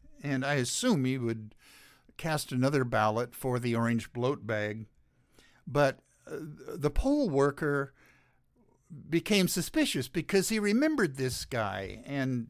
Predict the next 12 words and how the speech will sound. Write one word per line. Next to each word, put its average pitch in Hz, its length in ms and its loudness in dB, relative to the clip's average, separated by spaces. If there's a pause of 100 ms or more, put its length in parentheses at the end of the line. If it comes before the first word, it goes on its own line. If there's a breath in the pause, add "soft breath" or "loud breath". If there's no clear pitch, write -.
(280)
dark 151 260 0
glasses 127 460 -4
and 127 100 -4
a 120 60 -2
hat 117 340 -2 (680 loud breath)
just - 280 -4
didn't 143 320 -2 (120)
cut 175 260 -2
it 113 240 -4 (120)
as 123 340 -6
a, 101 260 -4 (800 soft breath)
uh, 104 200 -6